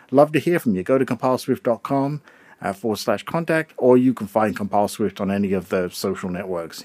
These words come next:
you know, and reach out to me or leave a comment, uh, you know, or offer, offer a review on this podcast. I would love very much to hear what you're all experiencing with it,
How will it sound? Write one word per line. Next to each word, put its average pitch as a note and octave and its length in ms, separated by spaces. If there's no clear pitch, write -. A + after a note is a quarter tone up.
you F#2+ 120
know, F2 200
and A2 140
reach C3+ 200
out C3+ 200
to G2+ 80
me F#2 120
or D3+ 220
leave D3+ 220
a C3+ 140
comment, B2+ 540
uh, A2 400
you C3 300
know, A#2+ 140
or B2 240
offer, - 180
offer C3 420
a B2+ 40
review A#2+ 280
on A#2+ 100
this A#2 120
podcast. A#2+ 560
I B2 160
would B2+ 220
love B2+ 380
very A#2 340
much A2 460
to - 80
hear A2+ 200
what G#2 220
you're B2 160
all A#2 300
experiencing F#2+ 760
with G2 140
it, G2+ 160